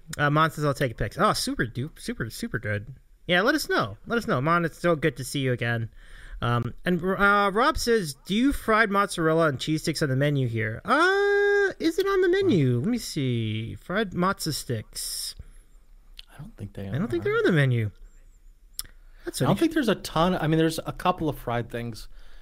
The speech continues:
Speaker 1: Okay.
Speaker 2: Um, like, there's fried pickles here, but
Speaker 1: Okay.
Speaker 2: there's not a ton of, I think it's probably, there's not a, there's French fries and stuff, but
Speaker 1: Yeah.
Speaker 2: fries you can bake. I think a lot of it comes down to, um, like, again, where I pulled this from
Speaker 1: Mm-hmm.
Speaker 2: is more for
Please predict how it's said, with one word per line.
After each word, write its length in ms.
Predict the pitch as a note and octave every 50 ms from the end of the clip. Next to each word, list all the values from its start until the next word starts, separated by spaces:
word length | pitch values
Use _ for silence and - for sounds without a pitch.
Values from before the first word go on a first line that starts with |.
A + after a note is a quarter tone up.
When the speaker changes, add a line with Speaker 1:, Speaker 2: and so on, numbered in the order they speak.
| - - D3
Speaker 1:
Okay. 160 | D#3 - C#3+ C#3 - - - - - -
Speaker 2:
Um, 220 | C3+ C3+ C3+ C3+ C#3+
like, 180 | C#3+ C3+ B2
there's 200 | C#3 D3+ E3 E3 -
fried 320 | - D3+ C3+ C3 B2 B2+
pickles 340 | - C3+ B2 - A#2 G#2+ -
here, 320 | - A2+ G#2 G2+ G2+ G2+ -
but 60 | - C3 B2
Speaker 1:
Okay. 60 | B2 A2+
Speaker 2:
there's 140 | - B2 -
not 160 | B3+ D#4 E4
a 40 | E4+
ton 340 | E4+ - - - E3 E3 D#3+
of, 200 | D3 B2 B2+ - - - - - - - - - -
I 40 | D3+
think 140 | G3+ C4+ C4
it's 100 | A#3+ -
probably, 240 | - F#3+ F#3 E3+
there's 140 | D#3+ C#3+ C3+
not 140 | C#3 C#3+ C#3
a, 200 | C#3+ D3 D3+ - - - - - - - - -
there's 160 | C#3 B2 B2
French 260 | - - B2+ B2 B2+
fries 300 | - G2+ E2 F#2+ G#2+ -
and 80 | A#2+ -
stuff, 220 | - F#2 F#2+ - -
but 200 | - B2 B2+ - -
Speaker 1:
Yeah. 140 | - B2 A#2
Speaker 2:
fries 220 | C3 B2+ B2 A#2
you 60 | -
can 100 | - G#2+ F#2+
bake. 300 | - A2 G2 F#2 - - - - - - -
I 80 | - E3+
think 160 | A3+ B3 A3+
a 100 | F#3 D#3
lot 200 | D3+ C#3+ C#3+ D3
of 60 | C#3+
it 60 | D3 C#3+
comes 180 | - D3 C3 B2
down 240 | B2+ A#2+ A#2+ B2 B2
to, 360 | B2+ - C3 B2 A#2+ B2+ B2 - - -
um, 300 | C3 A#2 A2 A2 A2+ - -
like, 140 | B2 A2 A#2
again, 240 | A2+ A2+ A#2+ A2 G#2
where 100 | G#2+ G#2+
I 60 | G#2+
pulled 320 | G#2 - - A2+ A2+ A2
this 100 | A2+ A2
from 420 | - - - A2+ A2 A2 G#2+ G#2 - -
Speaker 1:
Mm-hmm. 180 | C3 C3 C3 C3 C3 - - - - - - - -
Speaker 2:
is 160 | - C3 A2+ B2
more 200 | B2+ B2 A#2+ A#2
for 540 | A#2+ - B2+ A#2+ A#2 A2+ A2 G#2+ A2 A2